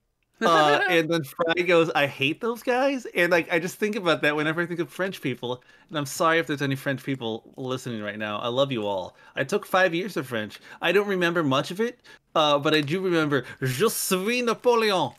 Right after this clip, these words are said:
Speaker 1: uh, which got a, a
Speaker 2: <laughs>
Speaker 1: laugh out of my, my teacher the other day, so.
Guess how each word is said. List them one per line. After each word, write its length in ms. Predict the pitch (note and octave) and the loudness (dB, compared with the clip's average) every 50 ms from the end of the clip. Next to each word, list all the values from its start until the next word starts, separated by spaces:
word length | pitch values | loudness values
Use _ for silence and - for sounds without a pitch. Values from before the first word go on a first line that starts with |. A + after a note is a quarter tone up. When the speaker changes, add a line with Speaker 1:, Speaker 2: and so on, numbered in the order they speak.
| - - - - - - - - | -18 -20 -20 -20 -20 -14 -6 0
Speaker 1:
uh, 540 | G3 E3 D#3 D3+ C#3+ C#3 C3+ C3+ C3 C3 | 2 4 4 4 4 4 4 2 2 0
which 360 | - - D3+ D3+ C3+ C#3 - - | -2 -4 -4 -4 -4 -4 -4 0
got 200 | E3 D3+ C#3+ C#3 | 2 4 4 4
a, 280 | C3 B2+ B2+ B2 - | 4 2 2 0 0
a 40 | C#3+ | 0
Speaker 2:
<laughs> 20 | |
Speaker 1:
laugh 340 | C3 C3+ C3 B2+ B2 B2 - | 0 2 2 2 0 0 0
out 140 | B2+ A#2 A2 | -2 -2 -2
of 140 | A2+ A2 A#2 | -4 -6 -6
my, 280 | A#2 A2+ A2 A2 A2 - | -4 -4 -4 -4 -6 -6
my 120 | C3 A#2 A2+ | -8 -10 -10
teacher 360 | - - C#3 B2+ - A2+ G2 | -8 -8 -10 -8 -8 -8 -8
the 120 | F2+ F#2+ | -8 -10
other 140 | F2 F2 F#2+ | -12 -14 -14
day, 200 | F2+ F2+ F2 F2 - | -16 -16 -16 -18 -18
so. 320 | - - - G2 F2+ F#2 | -16 -12 -10 -10 -10 -12